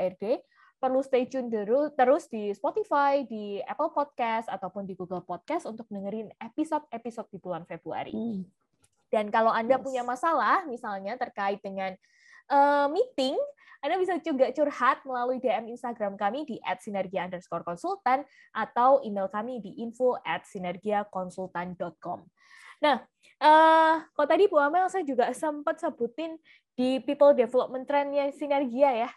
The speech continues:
Speaker 1: tahun
Speaker 2: Mm-mm.
Speaker 1: dua ribu dua puluh dua.
Speaker 2: Mm-mm.
Speaker 1: Sebenarnya
Speaker 2: Mm-mm.
Speaker 1: juga teman-teman, eh, ketika dengerin podcast Curhat H R D ini, report itu juga sudah meluncur dan teman-teman bisa searching langsung di webnya Sinergia, w w w dot sinergia konsultan dot com.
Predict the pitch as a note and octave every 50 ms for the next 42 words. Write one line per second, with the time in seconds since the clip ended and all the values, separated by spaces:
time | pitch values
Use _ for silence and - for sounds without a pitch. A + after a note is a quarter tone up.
0 | _ _ _ - A#3+ A#3 - C#4 B3 B3 C4 C#4+ C#4 A3 A3+ G#3 A3 G3+ A#3 G#3+
1 | G#3 F#3 A3 A3 A#3+ - C#3+ A#3 A#3 A3+ - _ _ C4+ B3+ B3 B3 B3+ C#4 -
2 | - B3+ G#3 A#3+ B3 - - - B3+ C4 B3+ B3+ B3 C#4 C#4+ C#4+ A#3 - A3 A3+
3 | A3+ A3+ A3+ A3+ A#3 A#3+ A3+ B3+ - B3+ B3 A#3+ G#3+ G#3 G#3 G#3 G#3 G#3+ A3 -
4 | A3+ A3 - - B3 B3 - B3 B3 A#3 G#3 - A#3+ A3 - G3 G#3+ G3+ - -
5 | G#3+ F#3+ G#3 A3 A#3+ C#4+ E4 F#4 F#4 _ _ _ _ _ _ _ _ _ _ _
6 | _ _ _ _ _ _ _ _ _ _ - C#4 D4 D4 - D4 C#4+ C#4+ - C4+
7 | C#4 - E4+ D#4+ C4 A#3 - - A#3 - C4+ A#3+ A#3 A#3+ B3 B3 C4+ C#4 C#4+ C#4+
8 | C#4+ C#4+ C#4+ C#4 C#4 C#4 E4 D#4+ D4+ C4+ A3 A3 A3+ A3+ A#3 A#3 A#3+ B3 D4 D4+
9 | C#4 A#3 A#3 - A#3+ - A3 - - C#4+ C#4 C#4 - D4+ C#4+ C#4 C4+ C4+ C4+ C4+
10 | C#4 C#4 E4+ E4 D#4 D4 C#4+ A#3 A#3 B3 B3+ B3 A#3+ A3+ - - G#3 A3+ A3 A3+
11 | A#3 A3+ - A#3+ A#3 A3+ A3+ A3+ - A3 A3 B3 C4+ C4+ B3 G#3+ G#3+ G#3+ G3+ G3+
12 | G#3 A#3+ A#3+ - G#3+ G3 - - G#3+ G#3 G3+ G3 - G#3 G#3+ G#3+ - G#3 G3 -
13 | A3 - G#3 G3+ G3 - F#3+ F3 F3+ _ - E3 - F#3